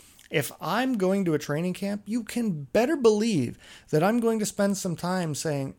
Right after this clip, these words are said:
"Oh, well, I'm gonna try X, Y, or Z new nutrition concept. I'm gonna try X, Y, or Z amount of water in my bottles or hydration mix or whatever the case may be."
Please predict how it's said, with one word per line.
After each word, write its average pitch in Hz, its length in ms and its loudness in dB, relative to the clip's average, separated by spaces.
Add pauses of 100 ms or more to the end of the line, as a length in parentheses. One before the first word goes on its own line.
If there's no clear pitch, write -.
"Oh, - 320 -2 (300)
well, 139 480 -2
I'm 208 140 0
gonna 220 180 0
try 156 460 -2 (120)
X, 208 220 -2
Y, 185 160 4
or 160 140 0
Z 151 180 -2
new 147 180 0
nutrition 147 760 -2
concept. 143 640 -2 (320)
I'm 151 100 0
gonna 165 140 0
try 143 280 -2
X, 180 220 -2
Y, 165 160 4
or 151 140 4
Z 139 420 0
amount 143 320 0
of 127 240 -4 (220)
water 190 560 2
in 160 240 -2
my 139 140 0
bottles 135 500 0
or 131 600 -2 (340)
hydration 160 520 2
mix 143 460 2
or 139 100 2
whatever 165 340 0
the 160 80 0
case 147 360 -4
may 135 160 -4
be." 127 320 -8